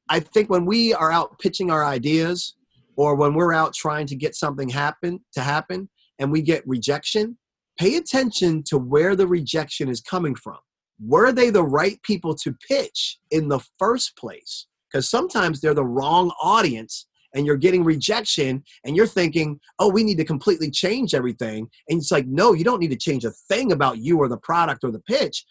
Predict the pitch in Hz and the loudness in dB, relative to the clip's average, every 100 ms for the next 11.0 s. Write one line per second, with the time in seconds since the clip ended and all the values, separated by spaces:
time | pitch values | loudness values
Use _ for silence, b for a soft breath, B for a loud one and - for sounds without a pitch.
0 | _ 156 247 160 - 160 151 135 - 175 | _ 0 2 2 0 -2 0 -2 2 2
1 | 143 123 127 247 170 135 - - - 208 | 2 -2 2 2 2 0 -4 -6 -6 -6
2 | 240 156 - 113 107 b - 143 190 208 | -4 -4 -4 -8 -10 b -8 -2 2 4
3 | 185 175 185 156 131 214 185 98 - 165 | 4 2 2 0 2 2 2 -2 -2 0
4 | 160 127 143 165 185 190 - 147 143 131 | 0 0 -2 -2 -2 -2 -4 -4 -2 0
5 | 180 123 B - 196 190 277 320 196 156 | -2 -2 B 0 2 2 0 2 2 2
6 | 190 202 180 - 202 151 139 139 147 147 | 4 4 2 2 2 2 -2 -2 0 0
7 | 156 185 170 - _ 131 165 156 139 - | 2 2 2 -2 _ 0 2 2 -2 -2
8 | 170 165 147 135 131 123 120 120 143 180 | 2 2 2 0 0 -2 -2 0 2 2
9 | 170 135 131 123 - 131 117 b b - | 0 -2 -2 -4 -4 -4 -6 b b -2
10 | 143 175 139 127 160 214 247 175 143 131 | 0 -2 -2 2 4 6 4 4 2 2